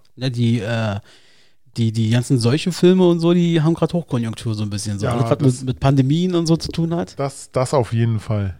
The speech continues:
Speaker 1: Da war auch ein so ein Film dabei, der ist auch, glaub ich, direkt in der Corona-Zeit entstanden worden. Da geht's um Corona in, weiß ich nicht, zehn Jahren oder so.
Speaker 2: Nein. Ähm, der, ich glaube, du meinst Contagion.
Speaker 1: Kann sein.
Speaker 2: Contagion, der spielt, äh, der war vor zehn Jahren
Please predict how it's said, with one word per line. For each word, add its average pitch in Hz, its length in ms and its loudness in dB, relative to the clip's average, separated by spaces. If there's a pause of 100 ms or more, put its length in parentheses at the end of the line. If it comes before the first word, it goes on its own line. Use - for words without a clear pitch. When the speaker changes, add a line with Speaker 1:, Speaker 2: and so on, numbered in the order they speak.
Speaker 1:
Da 104 100 -8
war 110 80 4
auch 131 80 0
ein 131 220 -2
so 151 80 2
ein 143 60 2
Film 143 220 -2
dabei, 139 340 2
der 127 240 0
ist 123 160 -4
auch, 123 100 -6
glaub 131 160 0
ich, 131 80 -4
direkt 131 240 0
in 151 40 -2
der 139 60 0
Corona-Zeit 143 600 -2
entstanden 131 460 -4
worden. 123 240 -2
Da 120 80 -2
geht's 127 220 -4
um 147 120 -4
Corona 135 440 2
in, 147 420 -4 (240)
weiß 120 120 -4
ich 110 60 -2
nicht, 107 140 -4
zehn 113 180 0
Jahren 113 240 0
oder 92 220 -4
so. 92 180 -6 (180)
Speaker 2:
Nein. 131 300 4 (560)
Ähm, 110 640 0 (120)
der, 110 540 0 (260)
ich 135 160 -4
glaube, 143 220 4
du 135 60 2
meinst 127 240 0
Contagion. 117 640 2 (260)
Speaker 1:
Kann 98 180 -8
sein. 92 260 -6 (360)
Speaker 2:
Contagion, 127 480 2
der 131 100 2
spielt, - 360 -2
äh, 117 280 -2
der 107 180 2
war 120 200 4
vor 113 480 0
zehn 139 320 -2
Jahren 123 320 -2